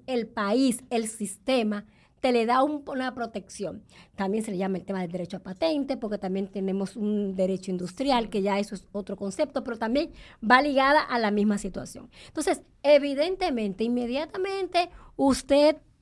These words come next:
Speaker 1: eh, le nació la semillita. Me gustaba mucho cuando hablabas de la semillita ahorita, y tú dices, "Bueno, pues esa semillita, vamos a ponerle nombre y apellido
Speaker 2: Claro.
Speaker 1: para que nazca,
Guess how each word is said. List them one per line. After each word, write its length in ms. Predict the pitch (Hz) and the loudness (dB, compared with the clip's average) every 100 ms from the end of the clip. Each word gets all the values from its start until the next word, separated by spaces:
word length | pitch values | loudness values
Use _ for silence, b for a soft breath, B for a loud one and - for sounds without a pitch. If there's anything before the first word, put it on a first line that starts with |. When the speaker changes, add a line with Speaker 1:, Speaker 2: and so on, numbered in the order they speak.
| - | -8
Speaker 1:
eh, 460 | 247 233 233 233 226 | -4 -2 0 0 -2
le 220 | 226 226 | 0 0
nació 320 | 220 214 302 | 2 0 0
la 100 | 311 | 0
semillita. 580 | 311 285 262 220 233 220 | 0 -2 -2 -2 -4 -6
Me 120 | 196 | -6
gustaba 340 | 202 202 233 254 | -6 -6 -4 -2
mucho 220 | 262 277 | -4 -4
cuando 180 | 254 226 | -6 -2
hablabas 220 | 214 214 | -2 -2
de 60 | 226 | -4
la 60 | |
semillita 460 | 214 220 202 208 226 | -4 -2 -2 -2 -2
ahorita, 400 | 214 185 202 214 b b b | -2 -4 -8 -10 b b b
y 100 | 233 | -6
tú 140 | - | -2
dices, 240 | 233 220 226 | -2 -2 -2
"Bueno, 180 | 214 185 | -2 -2
pues 200 | 208 277 | -4 -6
esa 60 | 277 | -4
semillita, 680 | 285 247 220 277 294 302 302 b b | -2 -2 -2 -6 -4 -6 -6 b b
vamos 240 | 208 226 | 0 0
a 20 | 240 | 0
ponerle 340 | 233 226 220 | -2 -2 0
nombre 340 | 202 202 214 | 0 0 0
y 20 | 214 | -2
apellido 640 | 208 208 180 165 156 156 | -4 -4 -4 -6 -8 -8
Speaker 2:
Claro. 440 | 170 - - - - | -12 -18 -20 -20 -4
Speaker 1:
para 200 | 208 202 | 0 2
que 180 | 208 208 | 2 4
nazca, 580 | 196 185 180 - - | 4 4 2 -2 -10